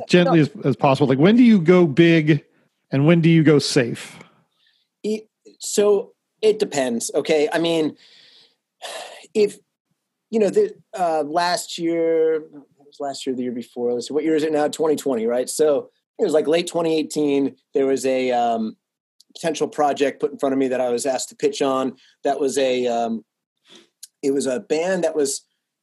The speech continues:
Speaker 2: you know, I, I would say two to three levels above my usual workload. I mean, you know, my, the genres I tend to float in mostly are, um, you know, indie bands, um,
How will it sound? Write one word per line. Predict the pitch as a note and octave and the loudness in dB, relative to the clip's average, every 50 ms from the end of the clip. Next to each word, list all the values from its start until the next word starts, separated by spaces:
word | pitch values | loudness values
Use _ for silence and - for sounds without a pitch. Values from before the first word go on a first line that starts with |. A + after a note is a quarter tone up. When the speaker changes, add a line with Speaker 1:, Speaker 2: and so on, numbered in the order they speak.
| - | -8
Speaker 2:
you | - | -4
know, | D#3 D3+ | -2 0
I, | D3 C#3+ C#3+ C#3+ C#3 - | 2 0 0 -2 -4 -4
I | - D3 D3 | -2 -2 0
would | D3 D3 C#3+ | 0 -2 -4
say | - - D#3 C#3+ C#3 C3+ C3+ C3 A#2 - _ _ _ _ _ _ _ | -2 -2 -2 0 0 0 -2 -4 -6 -10 _ _ _ _ _ _ _
two | - - - G3+ G3 G3+ G3+ | -16 -10 -6 -4 -4 -2 -2
to | F#3 F3 | -4 -4
three | - - F3 E3+ D#3+ | -6 -6 -6 -4 -2
levels | E3 D#3+ D#3 D3 D3+ D3+ D3+ D3 - D#3+ - | 0 0 0 2 2 2 0 0 -2 -4 -6
above | D#3+ - - D#3 D#3 D#3 D3 C3 | -8 -4 -2 0 0 0 0 -2
my | C#3+ C#3 | -2 -2
usual | C3+ C3 B2+ D3 D#3 D3+ C#3 D3 C#3+ C#3 C#3 C3 C3 C3 B2+ B2+ B2+ A#2+ _ _ _ _ - | -2 -2 -2 -2 -4 -2 -2 -2 0 0 0 0 0 0 0 -2 -4 -6 _ _ _ _ -4
workload. | C#3 C3+ - - B2+ A2+ G2+ G2 F#2+ | -4 -4 -2 -2 -4 -4 -4 -4 -8
I | G#2+ A2 | -8 -6
mean, | A#2 B2 B2 B2 A#2+ A#2 _ _ _ _ | -6 -6 -4 -6 -6 -8 _ _ _ _
you | - D#3+ | -4 -2
know, | D3+ C#3+ | 0 0
my, | C#3 D3 D3+ D#3+ D#3+ D#3+ E3 D#3+ - - | 0 0 0 0 0 -2 -2 -6 -8 -6
the | D3 D3+ | -6 -4
genres | D3 E3+ E3+ E3 E3 F3 F3 D3+ | -2 -2 -2 -2 -2 -2 -2 -2
I | E3 D#3+ | -2 -4
tend | D#3 - E3 D#3 D#3+ | -4 -4 -4 -4 -4
to | D3+ | -4
float | - - D3+ D3+ D3 C#3 | -4 0 0 2 2 2
in | C#3+ C#3+ C#3 | 2 0 0
mostly | C#3 C#3+ C#3+ C#3 - - C#3+ C#3 C3+ C3+ C3+ C3+ C3+ | 0 0 0 -2 -2 -4 -4 -2 -2 0 0 -2 -4
are, | C#3 C3+ A#2+ B2 B2 A#2+ A#2+ | -4 -4 -4 -4 -2 -2 -2
um, | A#2 A#2 A#2 A2+ A2+ A2+ A2 A2+ - _ _ _ _ _ _ _ _ - | -2 -2 -2 -4 -4 -6 -8 -8 -10 _ _ _ _ _ _ _ _ -6
you | C3+ | -4
know, | C3+ C3+ B2+ A#2 - _ _ _ _ - | -2 -2 -2 -4 -6 _ _ _ _ -8
indie | E3+ E3 E3 D#3 E3 C#3 | -6 -6 -4 -4 -4 -2
bands, | D3+ D3+ D3+ D3+ D3+ D3+ D3 D3 D3 D3 C#3+ C#3 - - - - _ _ - | 0 0 0 0 0 0 0 0 0 -2 -2 -2 -6 -8 -10 -12 _ _ -4
um, | C3+ B2+ B2 A#2+ A#2+ A#2 A2+ A2 A2 G#2+ | -2 -2 0 0 0 -2 -2 -4 -6 -10